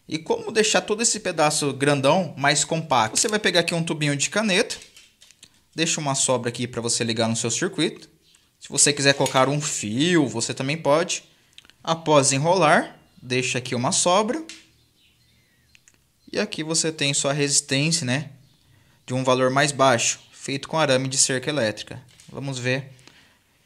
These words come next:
com qual resistência ficou. "Fabrício, quero ligar um fio em cada extremidade." Pode ligar. "Quero isolar com fita isolante pra não se queimar."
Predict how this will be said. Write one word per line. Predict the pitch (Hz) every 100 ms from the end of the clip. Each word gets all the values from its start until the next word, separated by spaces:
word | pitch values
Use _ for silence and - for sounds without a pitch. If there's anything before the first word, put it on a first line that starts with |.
| _ _ _
com | - 127
qual | 127
resistência | 135 - 131 -
ficou. | 170 151 107
"Fabrício, | - 160 190 170 -
quero | 175
ligar | 175 170
um | 180
fio | 196 - 180
em | 160
cada | 151 143
extremidade." | - 160 151 113 -
Pode | - 143 147
ligar. | 175 196 175 117 - _ _
"Quero | - 160
isolar | 170 180 170 165
com | 170
fita | 170 165
isolante | 165 175 165 143 -
pra | 143
não | 143
se | 147 156
queimar." | 170 151 110 -